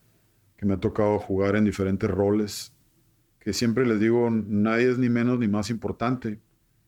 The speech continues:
eh, solamente jugamos un rol distinto. Y eso, pues, me ha tocado verlo de diferentes ángulos, como parte del grupo de ingeniería, como parte del grupo de materiales, más como parte del grupo de producción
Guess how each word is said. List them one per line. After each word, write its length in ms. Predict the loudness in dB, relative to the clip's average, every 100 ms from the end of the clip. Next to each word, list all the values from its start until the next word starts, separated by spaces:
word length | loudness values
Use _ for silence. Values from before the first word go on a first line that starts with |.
| _
eh, 160 | -8 -6
solamente 440 | -2 0 0 -2
jugamos 320 | -4 -2 0 0
un 120 | 0
rol 180 | 0 -2
distinto. 500 | -4 -2 -2 -4 -14 _ _ _ _ _ -10
Y 80 |
eso, 200 | -6 -6
pues, 140 | -4 -2
me 100 | -2
ha 60 |
tocado 400 | -4 -4 0 2
verlo 260 | 2 2 2
de 60 | 0
diferentes 480 | -2 -6 -6 -4
ángulos, 580 | 0 2 2 0 -4 -12 _ _ _ _ _
como 240 | -8 -6 -2
parte 340 | -4 0 0
del 100 | 2
grupo 240 | 0 -2
de 60 | -4
ingeniería, 600 | -2 -2 2 2 2 0
como 180 | -2 -2
parte 260 | -2 0
del 100 | 0
grupo 180 | 0 0
de 60 | 0
materiales, 680 | 0 0 0 2 0 0 0
más 240 | 0 -2
como 240 | -2 -4 -2
parte 260 | -4 -2
del 100 | 0
grupo 300 | 0 -2 -4
de 80 | -2
producción 640 | -2 -2 -2 -2 -2 -4